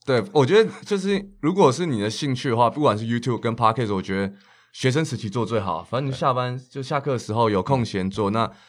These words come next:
Speaker 1: 你先做你喜欢的东西嘛，那如果刚好中了，那最好，
Speaker 2: 嗯。
Speaker 1: 那没中，你也可以有个后路。
Speaker 2: 嗯。
Speaker 1: 那等到像我，我们这个岁数在做，原本背水一战就比较紧张啊，
Speaker 2: 嗯，没错。
Speaker 1: 比较紧张一点。
Speaker 2: 我是做教育方面的，教育顾问，所以他们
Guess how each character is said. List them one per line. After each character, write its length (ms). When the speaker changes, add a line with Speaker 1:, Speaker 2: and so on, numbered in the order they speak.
Speaker 1:
你 60
先 160
做 160
你 80
喜 140
欢 80
的 60
东 180
西 140
嘛， 160
那 60
如 60
果 80
刚 160
好 140
中 280
了， 80
那 120
最 220
好， 160
Speaker 2:
嗯。 20
Speaker 1:
那 80
没 160
中， 260
你 40
也 100
可 140
以 60
有 60
个 240
后 220
路。 200
Speaker 2:
嗯。 140
Speaker 1:
那 80
等 160
到 100
像 260
我， 240
我 140
们 160
这 80
个 60
岁 180
数 180
在 160
做， 380
原 100
本 80
背 140
水 200
一 40
战 180
就 120
比 100
较 60
紧 260
张 220
啊， 180
Speaker 2:
嗯， 100
没 100
错。 20
Speaker 1:
比 0
较 100
紧 80
张 200
一 40
点。 180
Speaker 2:
我 140
是 80
做 160
教 260
育 220
方 180
面 220
的， 80
教 140
育 80
顾 220
问， 160
所 180
以 60
他 100
们 240